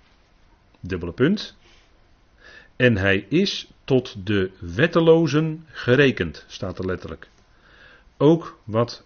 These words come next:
over mij, ook wat, eigenlijk staat er: "Ook wat mij aangaat, heeft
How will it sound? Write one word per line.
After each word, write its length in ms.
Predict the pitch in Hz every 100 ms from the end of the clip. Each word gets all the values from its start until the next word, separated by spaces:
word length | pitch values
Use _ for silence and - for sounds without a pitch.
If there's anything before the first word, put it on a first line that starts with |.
| -
over 460 | 110 104 98 95 - _
mij, 440 | 98 95 95 90 - _ _ _ _ _ _ _ _ _ _ _ _ _ _ _ _ _ _ _ _ _ _ _ _ _ _ -
ook 260 | 135 - 95
wat, 320 | 107 101 - _ _ _ _ _ - 120 - _
eigenlijk 340 | 123 123 110 -
staat 220 | 110 98
er: 80 | 113 -
"Ook 220 | 139 -
wat 300 | 104 113 101
mij 360 | 101 101 92
aangaat, 680 | 127 156 180 160 165 190 - - _ _ _ _ _
heeft 560 | - 131 156 - -